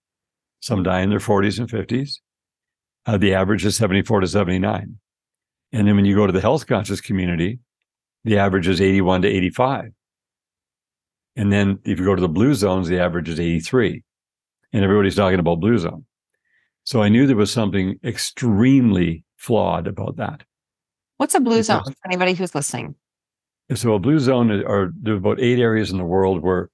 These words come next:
Speaker 1: for some reason, and it's obviously what it is, is geographical, environmental, where peop-, where more people live till a hundred than others. If you go on Netflix, there's a whole thing on blue zones and,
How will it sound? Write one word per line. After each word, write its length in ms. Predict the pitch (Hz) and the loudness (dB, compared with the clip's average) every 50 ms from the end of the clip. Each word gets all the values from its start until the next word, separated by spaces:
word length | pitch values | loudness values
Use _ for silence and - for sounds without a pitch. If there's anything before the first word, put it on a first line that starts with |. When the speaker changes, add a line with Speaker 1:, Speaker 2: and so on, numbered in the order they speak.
| _ _ _ _ _ _ _ _ | _ _ _ _ _ _ _ _
Speaker 1:
for 120 | - 123 | -4 -4
some 300 | 104 - 117 110 107 104 | -2 0 2 2 4 4
reason, 680 | 101 104 107 107 104 92 82 82 85 90 98 135 120 87 - | 4 4 4 4 4 2 0 0 -2 -2 -2 -2 -4 -8 -4
and 120 | 101 98 | -2 -2
it's 100 | 92 82 | 0 2
obviously 680 | 98 98 90 85 85 92 87 85 90 92 90 87 87 - - | 2 0 2 2 2 0 0 2 0 0 2 2 0 -2 -4
what 220 | - - 104 98 | -2 0 0 2
it 80 | 87 87 | 2 2
is, 160 | 90 82 73 | 0 0 0
is 80 | 87 80 | -2 -2
geographical, 920 | 78 85 90 85 73 98 90 87 87 - 107 98 - 101 104 113 120 - _ _ _ _ | 0 0 0 0 0 0 0 0 -2 -4 -6 -6 -4 -2 -2 -2 -4 -8 _ _ _ _
environmental, 800 | 139 104 90 95 90 90 87 85 85 87 85 - 110 135 160 160 - _ _ _ _ _ _ _ _ _ _ _ _ | -2 0 2 2 2 2 2 0 0 0 0 0 0 -2 -2 -6 -10 _ _ _ _ _ _ _ _ _ _ _ _
where 140 | - 127 104 | -2 -2 -2
peop-, 240 | 98 - 113 110 110 | 2 2 2 2 2
where 200 | 104 101 104 98 | 0 0 2 2
more 360 | 95 98 104 113 120 131 135 | 2 2 2 2 2 0 0
people 360 | - - 123 113 - 110 104 | 0 0 0 0 2 0 0
live 200 | 95 98 98 87 | 2 0 0 -2
till 200 | - - 107 95 | -2 -2 0 0
a 60 | 92 | 0
hundred 320 | 90 107 107 101 95 92 90 | 0 -2 -2 -2 -2 -2 -2
than 120 | 85 92 92 | -2 -2 0
others. 400 | 98 92 82 - 95 - - - _ _ _ _ _ _ _ _ _ | 0 -2 -2 -4 -8 -10 -16 -20 _ _ _ _ _ _ _ _ _
If 120 | 113 92 | -2 0
you 80 | 98 95 | 2 2
go 100 | 113 117 | 2 2
on 120 | 107 101 | 4 4
Netflix, 400 | 98 107 104 - - 107 98 - | 2 2 0 0 0 0 0 0
there's 160 | - 117 95 | -2 -2 0
a 60 | 92 95 | 0 2
whole 180 | 98 98 - | 2 0 0
thing 220 | - 104 98 92 92 | 0 0 -2 0 -2
on 200 | 90 87 87 80 | -2 -2 -4 -2
blue 220 | 82 92 95 92 | 0 0 0 2
zones 420 | 80 87 92 92 92 92 90 80 | 0 0 0 0 -2 -2 -4 -4
and, 240 | 87 87 85 82 82 | -4 -2 -4 -4 -6